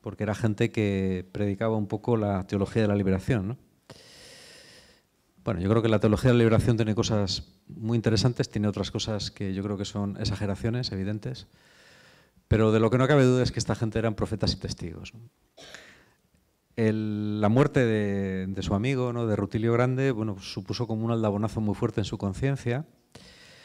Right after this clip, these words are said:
y a partir de entonces él empezó a predicar de una manera que no se había <laughs> hecho nunca. Es decir, es muy raro que un arzobispo se atreva a decir las cosas que él se atrevía a decir, ¿eh? Es decir, él, mm,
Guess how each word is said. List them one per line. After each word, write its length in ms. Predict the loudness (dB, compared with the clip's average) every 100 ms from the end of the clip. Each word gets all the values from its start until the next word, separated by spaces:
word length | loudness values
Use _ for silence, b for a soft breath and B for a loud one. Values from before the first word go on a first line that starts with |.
| B B
y 80 | 2
a 80 | 4
partir 300 | 4 4 6
de 80 | 6
entonces 380 | 6 4 4 4
él 100 | 2
empezó 400 | 0 0 4 4
a 140 | 2
predicar 500 | 0 -2 0 2 0
de 60 | 0
una 100 | -2
manera 420 | -2 0 -2 -4
que 200 | -8 -4
no 540 | -2 -2 0 0 0 -2
se 460 | -6 -10 -8 -2
había 160 | 0 2
<laughs> 40 |
hecho 220 | 0 -2
nunca. 440 | -2 -4 -4 -8 -10
Es 140 | -8
decir, 140 | -4 -2
es 100 | 2
muy 220 | 6 6
raro 460 | 6 4 2 -2
que 100 | -6
un 140 | -6 -4
arzobispo 680 | -4 -2 -4 -2 -6 -6 B B B B B B B B -20 -14 -14 -6
se 140 | 0
atreva 340 | 0 4 6 6
a 20 |
decir 200 | 4 2
las 200 | 0 2
cosas 320 | 0 0 -2
que 100 | -2
él 60 | 0
se 100 | 0
atrevía 340 | 0 0 0
a 20 |
decir, 380 | -2 -2 -4 -4 -16 _ _
¿eh? 200 | -18 -18 -20
Es 100 | -16
decir, 120 | -6 -4
él, 420 | -2 -4 -6 -8 b b b b b _ -16
mm, 760 | -10 -8 -8 -10 -10 -12 -14